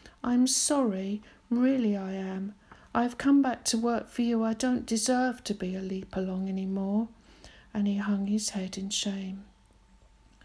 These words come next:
But his father took him in his arms and hugged him,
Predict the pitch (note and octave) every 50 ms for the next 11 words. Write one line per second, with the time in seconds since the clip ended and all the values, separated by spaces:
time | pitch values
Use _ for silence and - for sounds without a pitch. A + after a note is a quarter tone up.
0 | - - - - - - - - - - - - - - A#3+ A#3 - A#3+ A3+ A3+
1 | - - - B3+ C4 C4+ B3+ A3 - G3+ - - - G#3+ G#3 - G#3+ G#3 G#3 A#3
2 | A#3 A#3 A#3+ A#3+ - A#3 G#3+ G#3 G3 F#3+ G3 - - G3 F#3+ G#3 - - - B3
3 | G#3+ - - - G3 F#3 F#3 F#3 F#3